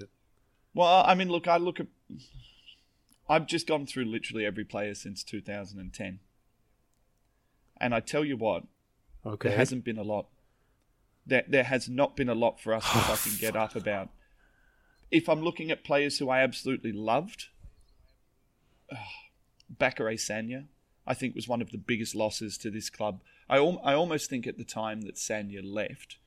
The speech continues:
Speaker 2: it was one of the biggest losses to Arsenal that was never really thought about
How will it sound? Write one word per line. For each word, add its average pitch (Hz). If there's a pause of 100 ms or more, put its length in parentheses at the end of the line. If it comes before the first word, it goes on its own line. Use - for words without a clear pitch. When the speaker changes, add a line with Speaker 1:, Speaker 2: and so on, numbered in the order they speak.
(260)
Speaker 2:
it -
was -
one 110
of 95
the 107
biggest 104
losses 101 (420)
to 107
Arsenal 104
that -
was 107
never 104
really 101
thought 104
about 107